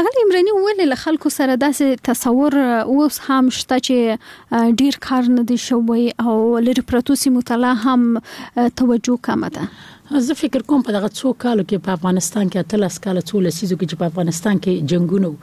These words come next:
Speaker 2: ورانول ډیر اسان دي، خو جوړول یې ډیر سخت دي. نو دا <clears throat> آه، من خو په هر لحاظ په دې جنګونو کې ډیر متضرره شو، هم د تعلیم لحاظه، د هر لحاظه. زموږ نارینه کله دومره رسیدلي چې لکه ورور چې ویلي چې ښځو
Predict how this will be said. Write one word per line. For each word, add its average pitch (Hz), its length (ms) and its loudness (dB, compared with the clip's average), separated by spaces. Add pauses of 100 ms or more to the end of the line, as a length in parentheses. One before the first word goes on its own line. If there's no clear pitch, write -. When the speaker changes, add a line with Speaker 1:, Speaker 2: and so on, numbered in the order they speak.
(260)
Speaker 2:
ورانول 220 420 2
ډیر 214 160 0
اسان 208 300 -2
دي، 165 80 -4
خو - 140 -6
جوړول 196 360 0
یې 196 60 0
ډیر 196 140 0
سخت - 360 -6
دي. 156 100 -8 (400)
نو 214 120 4
دا 269 240 0 (480)
<clears throat> 247 440 0 (1200)
آه، 233 320 2
من 294 160 4
خو 277 300 0
په - 140 -6
هر 277 300 0
لحاظ 226 380 -2
په 214 100 -2
دې 202 180 2
جنګونو 208 320 2
کې 202 120 -2
ډیر 208 180 0
متضرره 165 600 -2
شو، - 200 -10 (340)
هم 254 120 2
د 220 60 0
تعلیم 214 380 0
لحاظه، 196 360 -2
د 180 80 -2
هر 202 220 -2
لحاظه. 190 460 0 (300)
زموږ 320 380 2
نارینه 294 320 2 (140)
کله 359 160 2
دومره 233 280 0
رسیدلي 208 520 -2
چې 170 100 -8
لکه 202 320 -4
ورور 214 260 0
چې - 140 -10
ویلي 202 260 0 (300)
چې - 80 -8
ښځو 202 260 -2